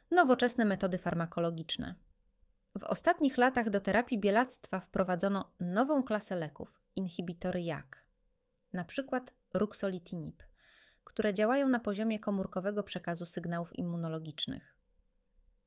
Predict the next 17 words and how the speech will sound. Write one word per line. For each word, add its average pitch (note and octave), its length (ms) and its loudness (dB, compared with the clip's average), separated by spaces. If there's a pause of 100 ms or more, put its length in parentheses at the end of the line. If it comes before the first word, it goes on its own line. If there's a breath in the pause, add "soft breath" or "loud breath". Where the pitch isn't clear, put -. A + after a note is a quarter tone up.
(160)
Według F3 400 0
najnowszych F3+ 460 -2
badań F3 340 0
klinicznych F3+ 720 -6
przeprowadzonych F#3 760 -2
w E3+ 120 -8
dwa E3+ 200 0
tysiące F#3+ 380 -4
dwudziestym F3 480 -6
czwartym D#3+ 420 -8
roku, G3+ 440 -6 (580 soft breath)
miejscowe F#3+ 480 2
stosowanie G#3 560 -2
kremów F#3+ 520 -4
zawierających F#3 800 0
inhibitory F3+ 640 -4
jak D#3+ 360 -4